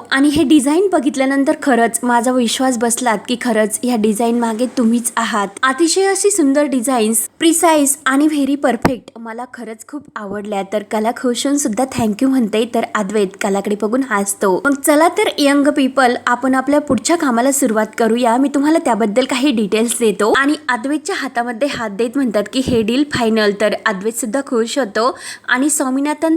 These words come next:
तर खूपच खुश असतात, तर कला सुद्धा खूप खुश होते. त्यानंतर कला आणि अद्वैत घरी येतात, सर्वजण एकत्र बसलेले असतात, तर आबांनी कलाला मुगाचा हलवा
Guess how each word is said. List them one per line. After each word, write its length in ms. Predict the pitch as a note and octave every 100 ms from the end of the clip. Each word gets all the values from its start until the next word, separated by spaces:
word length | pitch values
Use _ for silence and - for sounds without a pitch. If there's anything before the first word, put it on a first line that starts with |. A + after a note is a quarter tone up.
| D#4+
तर 140 | C#4+ D4+
खूपच 360 | C#4+ A3+ A3 -
खुश 260 | A#3 -
असतात, 380 | G3+ G3+ A3 G3+ F#3+
तर 100 | G#3+
कला 280 | G#3 G3+ A3
सुद्धा 260 | B3+ G#3 C4
खूप 200 | C#4 A#3+ -
खुश 300 | A3 G#3 A3+
होते. 300 | F#3+ F#3 F3+ -
त्यानंतर 440 | C4 A#3+ A#3+ C#4
कला 280 | C#4 B3+ A3
आणि 200 | A3+ B3+ -
अद्वैत 280 | A3 G#3 A3+
घरी 320 | G#3+ A3+ F#3+
येतात, 400 | F#3+ F#3+ F#3 -
सर्वजण 440 | - A#3+ B3+ C#4+ D#4 -
एकत्र 340 | C4 D4 D4
बसलेले 420 | E4 C#4 C#4+ C#4+ C#4+
असतात, 380 | D4 - A#3 A3
तर 180 | A3+ G#3 - A#3
आबांनी 380 | A3+ A3+ A#3
कलाला 460 | C4 A3+ G3+ G#3+ A#3
मुगाचा 440 | B3+ A3 A3 G#3+
हलवा 400 | C4+ C4 A#3 A#3